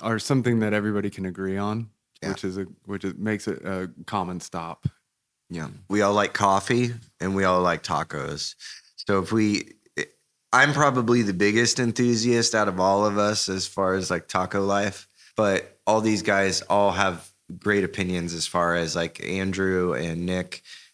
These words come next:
Speaker 2: have worked in the food, uh, industry. Nick's worked with coffee. Andrew was the front house manager. He's worked at a sushi restaurant. So he has experience in food and he's a pretty good cook.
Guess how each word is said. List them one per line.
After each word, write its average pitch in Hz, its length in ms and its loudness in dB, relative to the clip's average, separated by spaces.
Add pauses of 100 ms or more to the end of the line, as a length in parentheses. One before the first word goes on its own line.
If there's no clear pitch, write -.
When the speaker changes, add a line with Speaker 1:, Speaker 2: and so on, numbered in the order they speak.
Speaker 2:
have 85 180 -2
worked 92 380 0
in 95 160 -6
the 90 60 -2
food, 92 500 0 (560)
uh, 90 260 0
industry. 104 640 2
Nick's 95 260 -4
worked 95 220 -2
with 90 140 -6
coffee. 95 720 0
Andrew 92 460 -2
was 87 200 -2
the - 60 -12
front 90 220 -2
house 87 260 -2
manager. 92 540 0
He's 87 200 -2
worked 87 260 -6
at 82 180 -2
a 78 60 -4
sushi 90 420 -4
restaurant. 87 500 -4
So 95 100 -4
he 113 80 2
has 143 200 0
experience 95 640 -2
in 87 100 -6
food 92 500 -2 (360)
and 101 80 -2
he's 104 160 -2
a 95 40 -2
pretty 117 200 -2
good 95 260 -2
cook. 95 400 -2